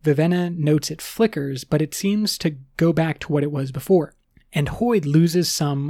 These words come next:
when Odium does something very, very similar. Why is that?"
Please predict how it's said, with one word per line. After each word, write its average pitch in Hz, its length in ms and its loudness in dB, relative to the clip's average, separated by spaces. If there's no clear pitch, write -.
when 143 400 0
Odium 147 440 2
does 139 200 -2
something 139 380 -4
very, 139 260 2
very 123 180 -6
similar. 143 380 -2
Why 202 220 0
is 254 240 0
that?" - 200 -12